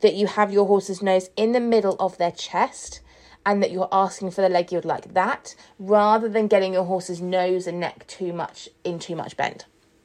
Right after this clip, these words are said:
Another really good tip, if you're into kind of imagery and visualization and that sort of thing,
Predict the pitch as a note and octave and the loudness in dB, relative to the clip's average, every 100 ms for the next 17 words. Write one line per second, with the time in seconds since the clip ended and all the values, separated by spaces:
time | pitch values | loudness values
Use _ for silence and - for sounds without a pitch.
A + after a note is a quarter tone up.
0 | _ _ _ _ _ _ _ _ _ _ | _ _ _ _ _ _ _ _ _ _
1 | _ _ _ _ _ _ _ _ - - | _ _ _ _ _ _ _ _ -20 -20
2 | - A#3 A#3+ C4+ D4 C#4+ C4+ A#3 A3 A3+ | 0 4 6 6 4 4 2 6 4 6
3 | A3+ - G#3 G3 G#3 - G#3+ G#3+ G#3+ G#3 | 0 2 0 2 2 4 2 2 0 0
4 | G3+ F#3+ F#3+ F#3 F3+ - G#3 G3+ G3+ G3 | 0 0 4 2 2 0 2 2 2 0
5 | F#3+ F#3+ F3+ F3+ F3 F3 F3+ F3+ - F3+ | 0 -2 -2 0 0 2 2 0 -4 -4
6 | F3 F3+ - G#3+ F#3 F#3+ A3 | -4 -4 -4 -4 -2 -2 -4